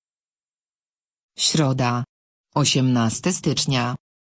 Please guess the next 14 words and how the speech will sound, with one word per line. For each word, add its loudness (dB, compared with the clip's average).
Boskie 2
dzieło 2
Ducha 0
Świętego. 0
Duch 0
Święty 0
wykonuje 0
określone 0
dzieła, 0
które 2
Biblia 2
przypisuje 2
wyłącznie 2
Bogu. 0